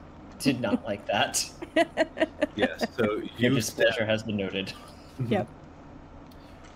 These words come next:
Speaker 3: Okay, so, uh, the, uh, you stand face to face with a, um, one of these,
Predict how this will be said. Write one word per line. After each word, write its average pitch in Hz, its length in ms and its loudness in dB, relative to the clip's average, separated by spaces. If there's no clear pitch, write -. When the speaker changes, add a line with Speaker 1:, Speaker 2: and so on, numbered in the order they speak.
Speaker 3:
Okay, 113 260 2
so, 95 400 0
uh, 95 340 0
the, 107 360 0
uh, 92 180 -2
you 165 80 0
stand 107 560 2
face 123 240 2
to 123 80 0
face - 500 -2
with 95 440 -4
a, 90 380 -2
um, 82 440 -6
one 107 160 2
of 95 100 2
these, 90 500 -2